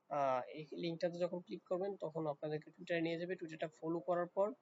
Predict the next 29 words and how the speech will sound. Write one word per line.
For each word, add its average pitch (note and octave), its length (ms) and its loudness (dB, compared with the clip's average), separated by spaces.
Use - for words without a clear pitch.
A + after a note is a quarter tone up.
এখানে E3 280 0
ব্যাক C#3+ 240 2
দিয়ে F3+ 140 6
আইসা D#3 380 4
যখন D3 280 0
ভেরিফাই D#3 400 -2
ক্লিক E3 300 -4
করবেন F#3 220 2
তখন D#3+ 260 2
দেখবেন D3+ 320 0
যে D3 80 0
এটা D3 160 0
ভেরিফাই D3 360 -2
হয়ে D3+ 120 0
যাবে, D#3+ 180 -2
এটা D3 160 -2
সবুজ D3+ 400 -6
চিহ্ন D3+ 180 -2
হয়ে C3+ 140 -4
যাবে। C3 180 -10
তারপর F3 280 2
এখানে E3 300 2
আবার D#3 300 4
পাশে D3 260 0
একটা D#3+ 160 -4
দেখেন D3+ 320 -2
এরো E3+ 380 0
চিহ্ন D#3+ 300 0
আছে, D3 280 2